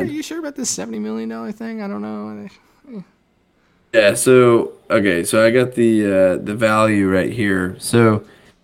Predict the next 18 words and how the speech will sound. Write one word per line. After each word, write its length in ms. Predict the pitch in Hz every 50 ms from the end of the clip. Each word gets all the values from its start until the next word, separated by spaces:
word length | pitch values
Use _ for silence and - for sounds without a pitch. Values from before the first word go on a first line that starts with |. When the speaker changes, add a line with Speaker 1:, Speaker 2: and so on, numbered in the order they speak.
| _ _ _ _ _ _ _ _ _ _ _ _ _ _ _ _ _ _ _ _ -
Speaker 1:
um, 460 | 143 139 139 135 135 131 127 123 123 - - - - - - - - - - - - _ _ _ _ _ _ _ _ _ _ _ _ _ _
he 420 | - 147 151 156 160 165 160 - - - - - - -
had 760 | 123 143 135 127 123 117 113 113 143 143 120 120 120 - - -
a 540 | - 98 113 113 110 110 107 107 107 104 101
six, 1040 | - - - - - 143 139 143 - - - - - - - - - - - - -
wait, 240 | - 110 - - -
hold 200 | 131 120 - -
on. 220 | 85 82 87 120 - _ _
Speaker 2:
It 40 | -
was 140 | 160 151 151
a 80 | 147 135
six 300 | - - 196 190 - -
year, 160 | 135 127 117
I 80 | 113
think. 240 | 117 147 160 151 - _ _ _ _ _ _ _ _ _ _ _ _ _ _ _ _ _ _ _ _ _ _ _
Speaker 1:
Yeah, 360 | - 107 104 101 98 95 95 - - _ _ _ _ _ _ _ _ _ _
six-year 420 | - - - _ - - 175 160 147
contract. 1000 | - - 151 135 135 131 127 127 123 127 127 127 123 123 123 123 - - -